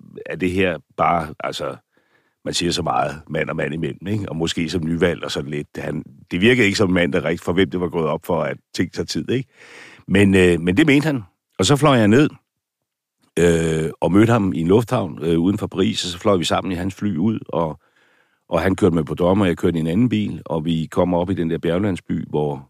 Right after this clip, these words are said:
hvor etappen slutter, og drikker en øl med Prud'homme, og han skal så flyve ud i en helikopter, og er så generøs og siger, "Jeg returnerer helikopteren, så kan du flyve ud i den." Og da jeg så siger farvel til ham, øh, hvor han er på vej ind i helikopteren, og Prud'homme også er der, der,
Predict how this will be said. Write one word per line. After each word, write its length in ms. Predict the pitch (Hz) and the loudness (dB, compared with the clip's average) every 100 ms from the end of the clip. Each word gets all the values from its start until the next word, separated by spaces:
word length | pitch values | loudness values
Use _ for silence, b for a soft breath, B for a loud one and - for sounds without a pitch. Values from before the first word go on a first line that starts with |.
| _ | _
hvor 220 | 78 76 73 | -8 -6 -6
etappen 440 | 65 85 80 90 | -4 -4 -4 -6
slutter, 320 | - 90 90 | -2 -2 -2
og 220 | 87 73 | -4 -4
drikker 240 | 73 80 82 | -6 -6 -4
en 100 | 78 | -2
øl 120 | 90 | -2
med 140 | 90 78 | -2 -6
Prud'homme, 440 | 69 78 85 95 | -6 -4 -2 -4
og 200 | 78 71 b b b b b | -4 -8 b b b b b
han 100 | 90 | -6
skal 140 | 87 90 | -2 -2
så 100 | 92 | -2
flyve 220 | - 80 | 2 2
ud 120 | 87 | 4
i 40 | 85 | 2
en 60 | |
helikopter, 540 | 80 71 90 110 - 104 | 0 -2 0 0 0 -4
og 120 | 78 | -2
er 100 | 85 | -4
så 180 | 95 - | -4 -2
generøs 460 | 85 76 85 80 | -2 0 0 0
og 60 | 85 | -4
siger, 460 | - 76 73 73 69 | -6 -6 -4 -4 -4
"Jeg 160 | 67 | -6
returnerer 380 | 71 69 76 73 | -8 -8 -8 -8
helikopteren, 560 | 76 67 71 - 76 69 | -10 -10 -10 -8 -10 -10
så 100 | 71 | -12
kan 100 | 71 | -14
du 80 | |
flyve 200 | 67 76 | -10 -8
ud 200 | 71 78 | -4 -2
i 60 | 73 | -4
den." 180 | - 85 b b b b b | -4 -8 b b b b b
Og 120 | - | 0
da 40 | 98 | 2
jeg 80 | 101 | 4
så 120 | 139 | 4
siger 160 | 143 | 4
farvel 320 | 123 104 117 131 | 4 6 6 4
til 160 | 113 | 4
ham, 280 | 110 104 101 82 | 4 4 0 0
øh, 480 | 82 80 78 76 64 - - - _ - - | 2 4 2 0 -4 -12 -20 -20 _ -20 -4
hvor 120 | 85 | 0
han 100 | 82 | 0
er 40 | 78 | 0
på 80 | |
vej 160 | 85 107 | 2 2
ind 100 | 95 | 2
i 40 | |
helikopteren, 480 | 92 76 85 90 95 | 0 2 0 2 0
og 100 | 82 - | -2 -4
Prud'homme 320 | 76 80 85 | -2 -2 -2
også 220 | 80 78 | -4 -4
er 80 | 73 | -6
der, 100 | 80 90 _ _ _ _ _ _ _ | -8 -14 _ _ _ _ _ _ _
der, 1040 | 95 101 98 92 85 82 80 76 73 71 | 4 6 6 6 4 2 0 -2 -4 -8